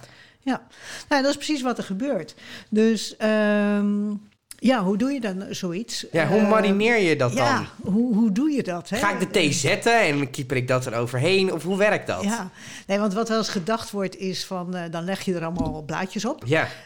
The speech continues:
Speaker 1: En dan, ehm, ehm, dan wordt dat wel wat. Maar... Dat is, vind ik niet echt helemaal de methode.
Speaker 2: Mhm.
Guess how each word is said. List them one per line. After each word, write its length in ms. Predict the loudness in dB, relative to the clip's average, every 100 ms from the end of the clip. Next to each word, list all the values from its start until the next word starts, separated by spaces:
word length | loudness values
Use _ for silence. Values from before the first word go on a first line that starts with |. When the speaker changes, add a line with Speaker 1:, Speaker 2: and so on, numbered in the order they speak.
| _
Speaker 1:
En 280 | -6 -6
dan, 340 | -6 -8 -8 -10
ehm, 500 | -10 -10 -10 -12 -12 -14 -16 -18 -12
ehm, 360 | -8 -8 -8 -10 -14 -10
dan 140 | -6
wordt 160 | -4 0
dat 120 | -2
wel 160 | -2 -4
wat. 340 | -4 -6 -16 -6
Maar... 340 | -2 0 -2 -6 -20 -20 _
Dat 380 | -16 -8 -8 -6
is, 280 | -10 -10 -14 -16
vind 260 | -4 -4
ik 100 | -4
niet 140 | -8 -8
echt 200 | -8 -6
helemaal 240 | -4 -4
de 80 | -6
methode. 580 | -6 -2 0 0 -2 -6
Speaker 2:
Mhm. 100 | -10